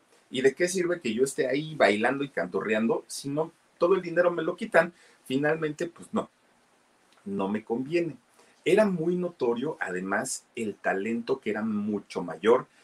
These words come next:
el de Luis Rey que el de su hermano en aquel momento. Y entonces fíjense que, eh, es tanto el, el, pues yo, no, no sé si la necesidad o, o, o la ambición de los papás, tanto de Matilde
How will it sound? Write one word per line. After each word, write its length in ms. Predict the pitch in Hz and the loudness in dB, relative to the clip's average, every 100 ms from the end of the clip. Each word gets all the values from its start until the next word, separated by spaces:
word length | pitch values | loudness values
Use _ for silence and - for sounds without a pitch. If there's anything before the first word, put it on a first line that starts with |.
| _ - | _ -8
el 180 | 90 | -6
de 100 | 82 | -6
Luis 280 | 87 104 117 | -6 -4 -2
Rey 240 | 117 123 131 | -2 -2 -4
que 80 | - | -12
el 80 | 76 | -14
de 80 | - | -14
su 180 | - 80 | -12 -10
hermano 500 | 87 123 165 107 - | -4 -2 -2 -4 -10
en 180 | 87 76 | -18 -20
aquel 340 | 78 - 82 82 | -20 -18 -14 -8
momento. 460 | 98 156 180 180 _ _ _ _ _ _ _ _ _ _ _ | -4 -4 -4 -8 _ _ _ _ _ _ _ _ _ _ _
Y 120 | 113 | 0
entonces 400 | 117 131 147 160 | 2 0 0 -4
fíjense 460 | 151 156 165 - - | -4 -6 -6 -6 -6
que, 260 | 131 113 - - - - | -4 -4 -6 -20 -20 -4
eh, 580 | 117 117 110 107 107 - _ _ _ | 0 2 2 0 -2 -6 _ _ _
es 300 | 160 170 - - | -2 -2 -2 2
tanto 580 | 147 156 156 165 170 - | 2 0 -4 -4 -4 -2
el, 300 | 113 101 95 | -4 -2 -4
el, 440 | 95 92 90 90 - _ _ _ _ _ - | -4 -4 -4 -6 -10 _ _ _ _ _ -4
pues 180 | 117 113 | -2 -2
yo, 180 | 120 - | -6 -4
no, 160 | 131 147 143 | -2 -2 0
no 180 | 196 | -2
sé 160 | 240 349 | 0 -4
si 180 | 339 339 | -4 -2
la 120 | - | 0
necesidad 840 | 214 202 180 - - - 78 85 - _ - - | 0 -4 -6 -10 -10 -2 0 0 -2 _ -20 -8
o, 320 | - 104 95 - | 6 8 8 8
o, 520 | 90 87 85 87 87 | 4 4 4 2 2
o 140 | 92 98 | 4 4
la 140 | 92 | 4
ambición 640 | 98 92 92 - 110 101 110 | 0 -6 -8 -4 0 0 2
de 80 | |
los 180 | 117 98 | -2 -2
papás, 480 | - - 78 80 - | -8 -8 -6 -6 -4
tanto 320 | 98 85 80 | -2 -2 -6
de 100 | 78 | -8
Matilde 600 | 78 73 - 104 101 87 | -6 -8 -8 -10 -8 -10